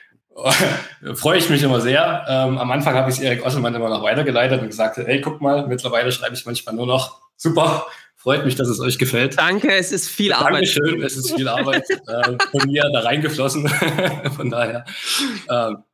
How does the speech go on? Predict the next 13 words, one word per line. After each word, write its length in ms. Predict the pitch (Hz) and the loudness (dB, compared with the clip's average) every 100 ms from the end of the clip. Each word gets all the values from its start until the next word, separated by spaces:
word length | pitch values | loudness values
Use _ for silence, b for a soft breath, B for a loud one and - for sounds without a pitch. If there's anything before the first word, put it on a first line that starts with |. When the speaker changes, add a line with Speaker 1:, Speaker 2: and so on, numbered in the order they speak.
| - | 0
Speaker 1:
genau, 320 | 160 131 110 | 4 4 2
sind 140 | 151 | 2
wir 80 | 208 | 4
mit 100 | 190 | 4
der 220 | 143 135 | 2 2
Namensvetterschaft 640 | 135 160 - 151 - 147 127 | 2 2 0 -2 -2 -4 -4
eigentlich, 420 | 120 123 127 - | -4 -2 -4 -4
äh, 100 | 113 107 | -2 -2
auch 140 | - 120 | -4 -2
manchmal 280 | 131 113 | -2 -2
ganz 140 | 101 104 | -6 -6
spannend 320 | - 117 101 | -6 -6 -4
unterwegs. 460 | 98 107 151 - | -6 -6 -10 -12